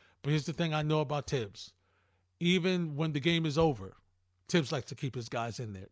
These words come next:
Those other coaches with those minutes, they don't. So that's the only concern I have, you know, 'cause I saw it last year. Saw it last year. That's how, that's how Randall got his ankle hurt. Should have been on the bench. He's playing. Did it with R J.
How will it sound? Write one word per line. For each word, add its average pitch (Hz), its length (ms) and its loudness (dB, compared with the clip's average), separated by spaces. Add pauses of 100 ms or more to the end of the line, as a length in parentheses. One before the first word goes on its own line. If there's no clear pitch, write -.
Those 139 220 0
other 165 180 2
coaches 151 540 2
with 127 120 -6
those 151 240 0
minutes, 151 520 -2
they 120 160 -4
don't. 104 360 -10
So 123 340 -2
that's 147 280 -2
the 139 160 -2
only 160 220 2
concern 170 400 -2
I 160 100 0
have, 180 280 -4 (920)
you 143 100 -4
know, 147 160 -2
'cause 139 180 0
I 139 80 2
saw 175 260 4
it 165 60 4
last 190 400 2
year. 101 160 -8 (960)
Saw 190 200 4
it 208 60 2
last 220 320 4
year. 110 120 -4
That's 147 220 -4
how, 170 200 2
that's 160 240 -6
how 185 300 4
Randall 180 280 0
got 185 120 0
his 175 120 0
ankle 202 240 4
hurt. 214 220 2 (840)
Should - 120 4
have 185 100 8
been 196 80 6
on 196 120 6
the 190 60 6
bench. 170 280 2
He's 127 100 -6
playing. 165 300 -2 (1500)
Did 160 120 2
it 180 40 6
with 190 140 6
R 196 160 8
J. 131 200 -2